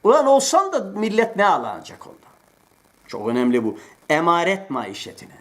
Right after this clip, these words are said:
Emaret dediği beylik. Hı. El atıp belamızı bulduk. <laughs> Ulan ne harika bir şey ya. Cezakumullahu hayran ketira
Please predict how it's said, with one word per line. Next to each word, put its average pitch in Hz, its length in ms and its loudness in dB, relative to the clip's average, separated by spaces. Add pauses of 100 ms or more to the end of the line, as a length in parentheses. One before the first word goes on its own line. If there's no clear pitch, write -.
(100)
Emaret 156 520 0
dediği 285 360 -4
beylik. 156 580 -2 (1040)
Hı. 139 120 -6 (480)
El 220 200 4
atıp - 400 2 (180)
belamızı 135 600 -2
bulduk. - 400 -8 (840)
<laughs> - 760 -2
Ulan 156 480 0 (260)
ne 143 260 4
harika 139 640 -2
bir 113 40 -6
şey 110 280 -4
ya. 101 200 -8 (520)
Cezakumullahu 160 1300 2
hayran 131 440 0
ketira 165 640 -2